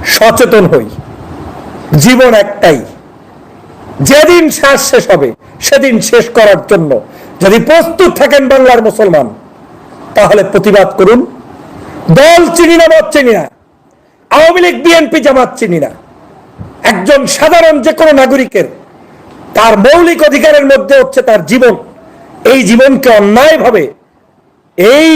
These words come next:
রাষ্ট্র ক্ষমতায় অবৈধ শাসক গোষ্ঠীর হাতে জিম্মি হতে দেয়া যায় না।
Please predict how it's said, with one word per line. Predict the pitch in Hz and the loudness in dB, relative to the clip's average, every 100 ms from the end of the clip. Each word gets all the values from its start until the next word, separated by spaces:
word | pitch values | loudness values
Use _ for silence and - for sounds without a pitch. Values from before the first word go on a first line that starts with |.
| 294 269 | 2 0
রাষ্ট্র | 254 - 311 247 | -2 -4 -4 -2
ক্ষমতায় | 254 233 202 165 - - - - - - 180 | 0 0 2 0 -2 -10 -20 -20 -20 -4 -2
অবৈধ | 220 339 349 277 | 2 2 0 0
শাসক | 240 - 269 196 | -2 -2 -4 -4
গোষ্ঠীর | 226 - 247 180 | -10 -4 -2 0
হাতে | 208 180 | 0 0
জিম্মি | 214 208 196 | 2 2 2
হতে | 185 165 127 - - 165 | 2 0 -2 -6 -6 0
দেয়া | 160 220 190 147 | 2 2 0 -2
যায় | 185 165 135 | 0 0 -2
না। | 120 | -8